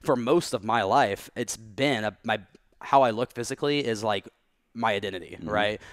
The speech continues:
Speaker 1: And so,
Speaker 2: For most
Speaker 1: um,
Speaker 2: people, I, I think
Speaker 1: and
Speaker 2: it is.
Speaker 1: I
Speaker 2: Yeah.
Speaker 1: think for a lot of people, yeah.
Speaker 2: Yeah.
Speaker 1: So, um, that for me has been, like, uh, a huge, like, win, I guess, in my
Speaker 2: Mm-hmm.
Speaker 1: life, is being in a place where, like, um, every,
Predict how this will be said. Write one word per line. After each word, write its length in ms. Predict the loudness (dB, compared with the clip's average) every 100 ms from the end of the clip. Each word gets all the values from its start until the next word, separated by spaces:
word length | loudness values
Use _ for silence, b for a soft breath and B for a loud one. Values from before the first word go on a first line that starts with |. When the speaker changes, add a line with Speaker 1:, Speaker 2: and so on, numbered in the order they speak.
| B
Speaker 1:
And 140 | -8
so, 400 | -2 2 2 2 0
Speaker 2:
For 60 |
most 180 | 2 4
Speaker 1:
um, 40 | 4
Speaker 2:
people, 240 | 2 2
I, 120 | 0 -2
I 80 | -6
think 80 | -4
Speaker 1:
and 180 | -4 -4
Speaker 2:
it 20 |
is. 260 | -6 -8 -4
Speaker 1:
I 80 | -2
Speaker 2:
Yeah. 60 |
Speaker 1:
think 160 | -2 -6
for 120 | -6
a 40 | -2
lot 140 | -2
of 80 | -4
people, 180 | -8 -2
yeah. 100 | 2
Speaker 2:
Yeah. 40 | 2
Speaker 1:
So, 320 | 2 -2 0
um, 460 | 0 0 0 -6 -10 0
that 220 | 2 4
for 120 | 0 -4
me 160 | -2
has 160 | -4 -6
been, 140 | -6
like, 280 | -4 -4 -6 -20 -20 -20 -10
uh, 200 | -4 -4
a 120 | -2 -6
huge, 500 | -6 -6 -6 -6 -6
like, 200 | -6 -6 _ _ -20
win, 260 | -10 -8 -6
I 60 | -6
guess, 280 | -6 -6
in 120 | -6 -2
my 100 | 0
Speaker 2:
Mm-hmm. 80 |
Speaker 1:
life, 220 | 0 -2 -4
is 80 |
being 140 | -8 -6
in 60 |
a 40 | -6
place 240 | -8 -6
where, 80 | -4
like, 180 | -2 -4 -12 B B B
um, 140 | -6 2
every, 180 | 4 4